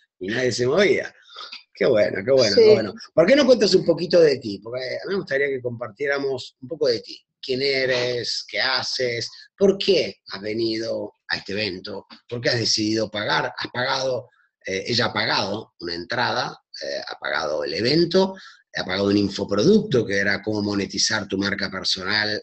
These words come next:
Speaker 1: a tra-, eh, cómo monetizar a tu pasión a través de tu marca personal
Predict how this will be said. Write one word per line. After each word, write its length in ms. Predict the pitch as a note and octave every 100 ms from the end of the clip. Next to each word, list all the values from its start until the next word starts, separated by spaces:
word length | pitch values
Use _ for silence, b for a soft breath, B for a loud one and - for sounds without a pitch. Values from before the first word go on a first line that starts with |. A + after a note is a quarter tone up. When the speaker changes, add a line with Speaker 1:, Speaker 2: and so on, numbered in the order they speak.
| -
Speaker 1:
a 100 | -
tra-, 160 | - E2 -
eh, 140 | E2+ E2
cómo 200 | G#2 G#2+
monetizar 640 | G2 G2 - A2 A2 G2+
a 180 | G2+ E2+
tu 120 | - -
pasión 380 | - - D#3+
a 80 | B2
través 300 | F#2+ F2 E2+
de 160 | F2 F2
tu 100 | F2+
marca 340 | A2 A#2 G#2+
personal 640 | F#2 - F#2+ G2+ A#2+ C3+